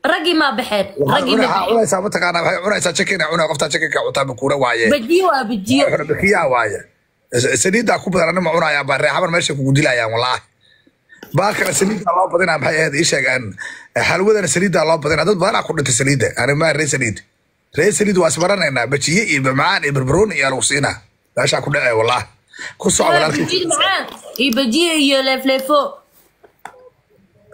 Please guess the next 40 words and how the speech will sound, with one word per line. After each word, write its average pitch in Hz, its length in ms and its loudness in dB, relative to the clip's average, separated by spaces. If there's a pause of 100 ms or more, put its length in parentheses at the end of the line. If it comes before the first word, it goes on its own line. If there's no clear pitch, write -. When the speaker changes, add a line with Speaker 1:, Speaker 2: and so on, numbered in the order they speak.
Speaker 2:
Baa 185 160 2
bajiye 233 260 2
waxa 233 180 2
u - 60 2
dhintay 214 220 0
saas 220 240 0
oo 196 60 2
lugta 220 200 2
u 214 120 4
beelay, 139 300 -2
saliiddaa 190 360 2
u 180 60 0
badisay 165 300 -2
baa 139 120 0
bajiye. 131 380 -4 (580)
Baa 147 120 0
bajiye 170 280 2
waxa 185 120 4
lugta 226 200 2
u 214 60 4
beelay, 185 240 2
reer 170 120 0
xamar 208 240 0
u 180 60 -2
dhex 156 160 -2
galay. 120 200 -2
Ase 143 240 0
lugtii, 165 300 0 (280)
lugta, 175 220 2 (400)
lugtii 190 280 2
already, 170 400 2
eh, 147 200 0
sali-, 139 520 -2
saliid 170 260 0
say 196 140 2
u 170 100 0
guraayay, 156 360 0
saliid 151 220 -2
say 156 80 2
u 156 80 0